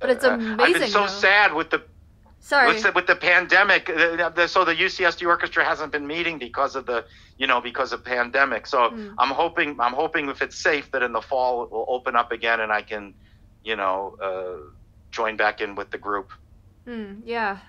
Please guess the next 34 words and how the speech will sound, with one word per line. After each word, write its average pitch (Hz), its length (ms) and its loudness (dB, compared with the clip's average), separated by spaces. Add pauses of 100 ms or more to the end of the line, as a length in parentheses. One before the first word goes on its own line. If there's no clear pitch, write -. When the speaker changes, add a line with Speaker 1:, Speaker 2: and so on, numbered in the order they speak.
(140)
Speaker 1:
'cause, 202 260 -12
uh, 202 60 -4
I 196 380 -2
definitely 220 360 -6
miss - 240 -6
playing, 185 580 -10
uh, 196 140 -6
with 190 240 -14
musicians. 196 480 -14
I, 196 260 -4
I 208 140 -2
just, 208 340 -8
uh, 190 260 -6
did 190 180 -10
a 185 100 -6
little 190 380 -10 (160)
chamber 208 260 -6
music 185 540 -12 (680)
performance, 202 600 -4
uh, 190 100 -4
three 202 180 -6
weeks 190 220 -6
ago, 190 280 -6
and 190 260 -6
to 202 180 -4
be 202 140 -4
able 202 160 -4
to 190 100 -8
play 233 380 -2
with 196 220 -6
musicians 196 440 -12
live 196 300 -2
again, 185 240 -10
that, - 160 -12